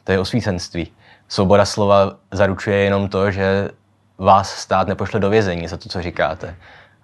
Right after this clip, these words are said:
A že teda můžete naprosto svobo-, svobodně prohlásit, že Babiš, Zeman, Kalousek jsou debilové a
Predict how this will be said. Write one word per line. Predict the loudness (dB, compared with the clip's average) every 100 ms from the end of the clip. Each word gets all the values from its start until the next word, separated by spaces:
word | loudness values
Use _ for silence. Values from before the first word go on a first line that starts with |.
| _ _
A | -2
že | -2
teda | 2 2
můžete | 2 0 0 0 0 -8 _ -4
naprosto | -2 0 0 -2
svobo-, | 0 -2 -2 -2
svobodně | -2 0 2 2 2
prohlásit, | 0 2 6 6 2 -6 -6
že | -4 -4 -4 -14 _ -2
Babiš, | 2 4 2 -2 -6 -10
Zeman, | -4 0 2 2 0 -6
Kalousek | -2 0 0 -2 -6 -6 -12 -20 -20
jsou | -4 0
debilové | 2 2 4 6 6 6
a | 2